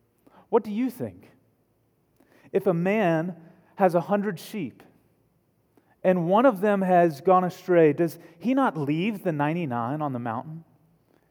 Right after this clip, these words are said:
and go in search of the one that went astray?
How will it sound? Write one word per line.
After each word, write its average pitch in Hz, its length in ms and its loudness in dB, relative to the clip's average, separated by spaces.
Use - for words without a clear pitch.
and 180 200 0
go 180 280 6
in 180 200 -6
search 202 480 -2
of 165 220 -2
the 165 80 -2
one 165 340 -2
that 156 140 -4
went 156 320 -8
astray? 160 480 -6